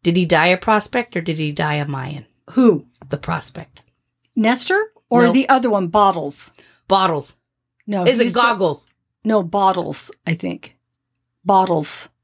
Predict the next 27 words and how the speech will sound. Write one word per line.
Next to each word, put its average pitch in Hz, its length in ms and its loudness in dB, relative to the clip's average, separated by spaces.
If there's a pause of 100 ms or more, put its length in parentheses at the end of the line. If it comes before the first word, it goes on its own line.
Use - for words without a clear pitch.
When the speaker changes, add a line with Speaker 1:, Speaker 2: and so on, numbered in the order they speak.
(360)
Speaker 1:
Bottles? 220 500 -2
Speaker 2:
Uh-huh. 202 280 -6 (760)
Speaker 1:
'Cause 180 220 0
of 165 80 -2
his 151 140 -2
glasses? 180 600 -6 (140)
Speaker 2:
I 214 120 2
guess, 190 360 0
<laughs> - 40 0
I 370 160 4
don't 427 220 0
know. 247 280 2 (160)
Speaker 1:
He's 285 200 -2
actually, 392 460 2
Speaker 2:
He's 359 360 4
Speaker 1:
I - 60 4
Speaker 2:
the 480 240 4
one 415 220 4
who 370 240 0
had, 339 300 0
okay. 311 340 0 (500)
Speaker 1:
He 381 180 4 (140)
reminded 359 340 -2
me 302 140 -4
of, 240 140 -2
like, 214 180 -2
Superman, 208 680 -6